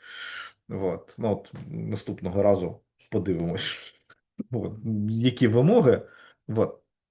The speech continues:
На щастя, ну, типу, сильні прості числа і оце зафіксоване значення є, вони, типу, прибирають більшість структурних недоліків, а, але, ну, як прибирають? Вони їх не прибирають повністю.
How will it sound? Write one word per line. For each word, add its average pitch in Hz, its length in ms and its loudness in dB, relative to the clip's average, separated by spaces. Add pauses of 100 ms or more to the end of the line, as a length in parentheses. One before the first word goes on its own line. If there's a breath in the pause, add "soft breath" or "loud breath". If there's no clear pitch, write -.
(440)
На 131 160 2
щастя, 185 920 4
ну, 139 120 -2
типу, 123 320 0
сильні 139 380 8
прості 120 380 -2
числа 113 520 4
і 104 500 4
оце 107 240 0
зафіксоване 104 680 2
значення 104 480 0
є, 147 380 6 (600 loud breath)
вони, 175 680 6
типу, 123 300 -6
прибирають 143 680 10
більшість 110 600 -4
структурних 104 640 -2
недоліків, 131 680 0 (920 soft breath)
а, 120 80 2 (680)
але, 156 300 8
ну, 139 120 0
як 127 180 4
прибирають? 87 640 -8 (560)
Вони 147 220 8
їх 165 100 2
не 156 60 8
прибирають 131 480 4
повністю. 120 640 2